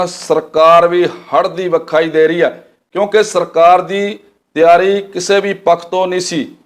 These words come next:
ਕਿਉਂਕਿ ਜਦੋਂ ਵੀ ਹੜ੍ਹ ਆਉਣੇ ਹੁੰਦੇ ਆ ਇਹਨਾਂ ਮਹੀਨਿਆਂ ਦੇ ਵਿੱਚ ਸਰਕਾਰ ਨੂੰ ਵੱਡੀ ਤਿਆਰੀ ਕਰਨੀ ਚਾਹੀਦੀ ਸੀ। ਖੈਰ, ਹੜ੍ਹਾਂ ਦੇ ਮੱਦੇਨਜ਼ਰ ਕੇਂਦਰ ਸਰਕਾਰ ਦੇ ਕੋਲੇ ਆਮ ਆਦਮੀ ਪਾਰਟੀ ਦੀ ਸਰਕਾਰ ਤੇ ਉਹਨਾਂ ਦੇ ਮੁੱਖ ਮੰਤਰੀ ਵੀ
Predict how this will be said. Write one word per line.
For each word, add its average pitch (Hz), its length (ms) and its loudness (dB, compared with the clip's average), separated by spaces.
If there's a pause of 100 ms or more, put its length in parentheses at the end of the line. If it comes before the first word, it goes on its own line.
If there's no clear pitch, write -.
(140)
ਕਿਉਂਕਿ 185 380 0
ਜਦੋਂ 180 340 0
ਵੀ 190 320 -4 (440)
ਹੜ੍ਹ 196 320 2 (200)
ਆਉਣੇ 165 280 2
ਹੁੰਦੇ 180 320 -2
ਆ 185 180 4 (180)
ਇਹਨਾਂ 180 300 0
ਮਹੀਨਿਆਂ 165 500 -2
ਦੇ 165 120 0
ਵਿੱਚ 170 280 -2
ਸਰਕਾਰ 160 600 0
ਨੂੰ 185 320 -6 (400)
ਵੱਡੀ 175 360 -2
ਤਿਆਰੀ 190 340 0
ਕਰਨੀ 180 320 -2
ਚਾਹੀਦੀ 175 360 -2
ਸੀ। 165 200 -8 (460)
ਖੈਰ, 190 260 2
ਹੜ੍ਹਾਂ 175 380 0
ਦੇ 190 180 0
ਮੱਦੇਨਜ਼ਰ 180 760 -2
ਕੇਂਦਰ 165 420 -4
ਸਰਕਾਰ 160 520 0
ਦੇ 180 160 -4
ਕੋਲੇ 180 520 0 (480)
ਆਮ 151 180 0
ਆਦਮੀ 185 160 -2 (120)
ਪਾਰਟੀ 160 380 2
ਦੀ 185 140 -6
ਸਰਕਾਰ 160 560 0
ਤੇ 180 200 -6
ਉਹਨਾਂ 180 240 -2
ਦੇ 175 140 -2
ਮੁੱਖ 160 300 -4
ਮੰਤਰੀ 170 440 -2
ਵੀ 170 480 0